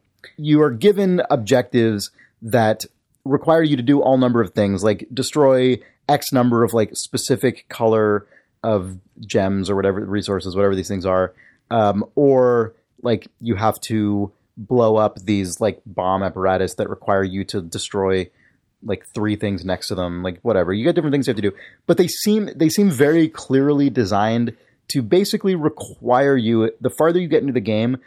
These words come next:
the more you basically have to just luck out in order to actually complete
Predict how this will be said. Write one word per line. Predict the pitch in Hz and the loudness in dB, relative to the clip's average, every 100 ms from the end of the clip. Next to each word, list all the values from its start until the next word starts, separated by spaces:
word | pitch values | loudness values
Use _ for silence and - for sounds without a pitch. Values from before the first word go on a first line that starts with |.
| _ - | _ -4
the | 127 | 0
more | 127 143 | 2 2
you | 165 151 | 0 -4
basically | 104 120 - - 120 | -2 -2 -2 -2 -2
have | 92 104 - | 0 -4 -4
to | 104 | -10
just | 90 95 - - - | -6 -6 -8 -20 -12
luck | 104 101 95 104 | -4 0 0 0
out | 85 90 95 _ _ _ - | 0 0 -4 _ _ _ -4
in | 135 | 0
order | 117 110 107 | 2 2 2
to | 90 | 2
actually | 92 - 110 98 | -2 -2 -4 -4
complete | 101 - 104 101 | -6 -6 -6 -6